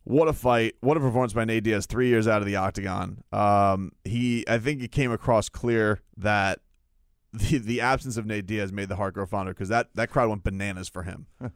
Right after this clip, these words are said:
Speaker 1: They really, I mean, like, I know he's a California guy, but, I mean, he, he came across as such a superstar and people being happy that he was back in the octagon after such a long layoff. Uh, and, and to do that with three years off to a guy like Anthony Pettis, my God,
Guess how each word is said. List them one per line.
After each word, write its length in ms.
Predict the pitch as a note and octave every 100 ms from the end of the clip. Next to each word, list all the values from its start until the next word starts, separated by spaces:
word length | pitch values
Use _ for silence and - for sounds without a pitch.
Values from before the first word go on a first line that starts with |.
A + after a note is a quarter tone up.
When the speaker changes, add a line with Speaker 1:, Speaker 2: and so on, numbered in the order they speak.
| _
Speaker 1:
They 140 | B2+ C3+
really, 500 | A2+ A#2 B2+ A#2 G2
I 60 |
mean, 200 | A2+ A2+
like, 140 | G#2+ A#2+
I 60 |
know 140 | C#3 C#3+
he's 120 | A#2+
a 40 |
California 480 | C#3+ C3 A2 A#2 G#2+
guy, 380 | A2+ A2+ A2+ A2+ _ _ _ -
but, 320 | B2+ A#2+ A2 _ -
I 80 | A2+
mean, 160 | A#2+
he, 300 | C3 D#3 D3+ -
he 160 | C#3+
came 200 | C3 E3+
across 320 | C#3+ D3 C3+ G#2+
as 100 | -
such 180 | B2+
a 40 | A2
superstar 800 | - - C3 A2 - G#2+ F#2 F#2
and 140 | G2+ G2+
people 220 | A#2+ A2
being 300 | F#2+ A2+ G#2
happy 320 | F#2+ G#2+ G#2+
that 160 | G2 F2+
he 100 | G2+
was 140 | G2
back 300 | E2 G#2+ G2
in 100 | G#2
the 100 | F#2+
octagon 560 | F#2+ G2 G2 G2+ F#2+ F#2+ _ _ _
after 180 | G#2+ G#2
such 220 | G#2+ A2
a 40 | G#2+
long 320 | G#2 G#2 G2+
layoff. 440 | G#2 G#2 E2+ - - _ _ _
Uh, 380 | A2 G#2+ G#2 G2+ - -
and, 180 | A#2 A2
and 200 | A2+ A2
to 80 | A2
do 240 | F#2 D3+ C#3+
that 240 | C3+ C#3
with 120 | F2
three 300 | - G#2 C#3+
years 280 | C#3+ A2+ A2
off 300 | B2 B2 F#2
to 120 | - G2
a 40 |
guy 180 | A2+ B2
like 160 | G#2+
Anthony 300 | A2 A2 F#2
Pettis, 420 | F2+ A#2+ A#2+ - G#2
my 140 | G#2+
God, 540 | E2 G2 A2+ E2+ C#2+